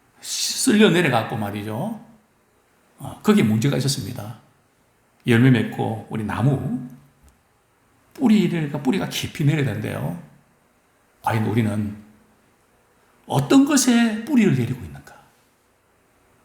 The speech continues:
그죠? 우리가 뿌리를 내리고 있는지 잡초가 아닙니까?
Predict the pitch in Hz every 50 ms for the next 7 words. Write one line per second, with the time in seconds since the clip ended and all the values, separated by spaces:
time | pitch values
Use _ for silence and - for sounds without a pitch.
0 | _ _ _ _ _ - 131 131 185 - - - - - _ _ _ _ _ _
1 | _ _ _ _ _ _ _ _ _ _ _ _ _ _ _ _ _ _ _ _
2 | _ _ _ _ _ _ _ _ _ _ _ _ _ _ _ _ _ _ _ _
3 | _ _ _ _ _ _ - 185 185 156 139 - 294 240 208 170 156 165 170 143
4 | 135 127 131 131 120 117 - - - - - - - 220 214 147 127 110 107 107
5 | 104 104 - - -